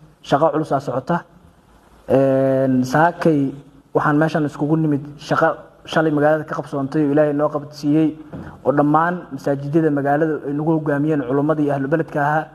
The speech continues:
dhammaantood ay nagu hogaamiyeen inaan ka soo aruurino dadkii ku soo tukaday, jamaacooyinkii masaajidda ku soo tukaday dhaqaalo.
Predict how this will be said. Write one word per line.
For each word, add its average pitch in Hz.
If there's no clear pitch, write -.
dhammaantood 151
ay 143
nagu 151
hogaamiyeen 147
inaan 151
ka 156
soo 160
aruurino 147
dadkii 156
ku -
soo 165
tukaday, 147
jamaacooyinkii 143
masaajidda 147
ku -
soo 156
tukaday 151
dhaqaalo. 139